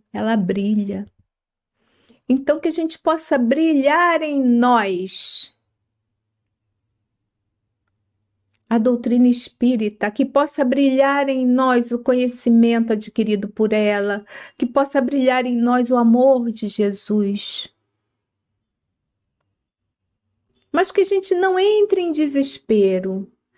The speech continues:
É um dia de cada vez, porque a natureza não dá saltos.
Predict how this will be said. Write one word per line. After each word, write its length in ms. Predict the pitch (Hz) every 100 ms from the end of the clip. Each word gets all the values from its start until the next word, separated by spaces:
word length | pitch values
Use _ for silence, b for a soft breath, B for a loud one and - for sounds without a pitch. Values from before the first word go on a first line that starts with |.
| b b
É 100 | 302
um 140 | 339 330
dia 340 | 320 330 339
de 160 | 320 285
cada 360 | 277 254 233
vez, 760 | 220 208 202 196 196 - - - _ _ _ _ -
porque 280 | 277 -
a 60 | 294
natureza 760 | 302 294 285 254 262 269 254 247
não 280 | 247 262
dá 140 | 247 240
saltos. 880 | 240 - 190 202 _ - - -